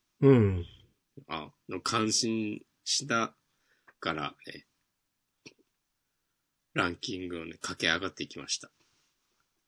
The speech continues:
Speaker 1: 今もう違いますか？
Speaker 2: 今はちょっとずつね、ちょっとずつ、あ、でもまあ全然まだメジャーなポケモンだけど、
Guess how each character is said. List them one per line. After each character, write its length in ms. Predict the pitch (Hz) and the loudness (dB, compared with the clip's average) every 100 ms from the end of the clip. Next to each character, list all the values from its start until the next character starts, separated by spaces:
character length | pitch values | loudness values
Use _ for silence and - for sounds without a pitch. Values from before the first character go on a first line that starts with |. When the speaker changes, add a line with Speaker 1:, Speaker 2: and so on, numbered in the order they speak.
| _ _ _ _ _ _ _ _ - | _ _ _ _ _ _ _ _ 0
Speaker 1:
今 280 | 165 143 120 | 4 4 4
も 140 | 117 | 0
う 20 | 110 | 4
違 160 | 139 | 6
い 40 | 131 | 6
ま 120 | 131 | 2
す 100 | - | -4
か？ 160 | - - _ _ _ _ _ _ _ _ _ _ _ _ _ _ _ _ _ | -6 -10 _ _ _ _ _ _ _ _ _ _ _ _ _ _ _ _ _
Speaker 2:
今 200 | 240 247 | 0 2
は 100 | 214 | 2
ち 120 | 147 160 | 0 -2
ょ 20 | |
っ 40 | |
と 180 | 160 185 | 6 6
ず 60 | 175 | 6
つ 120 | - | 0
ね、 400 | 95 92 78 - _ _ _ _ _ _ _ _ _ _ _ _ _ _ _ _ _ _ _ _ | 0 0 -2 -6 _ _ _ _ _ _ _ _ _ _ _ _ _ _ _ _ _ _ _ _
ち 100 | 202 | -2
ょ 20 | |
っ 80 | 196 _ _ _ - | -2 _ _ _ 0
と 240 | 190 196 214 _ _ _ _ | 4 4 2 _ _ _ _
ず 180 | - 175 | -12 -10
つ、 80 | - | -2
あ、 300 | 101 95 92 - | 2 2 2 -2
で 80 | 123 | -2
も 100 | 113 | 0
ま 140 | 180 | 2
あ 60 | 226 | 6
全 180 | 156 170 | 6 6
然 180 | 202 196 | 4 2
ま 100 | 180 | 2
だ 260 | 110 - - | 2 -2 -8
メ 260 | 135 117 | 2 4
ジ 140 | 113 123 | 6 4
ャ 180 | 120 | 4
ー 20 | 120 | 2
な 140 | 127 | 0
ポ 160 | - 127 | -4 -2
ケ 100 | 123 | 0
モ 200 | 120 120 | 2 0
ン 160 | 123 | 0
だ 100 | 123 | -2
け 140 | 120 90 | 0 2
ど、 340 | 95 82 | 4 2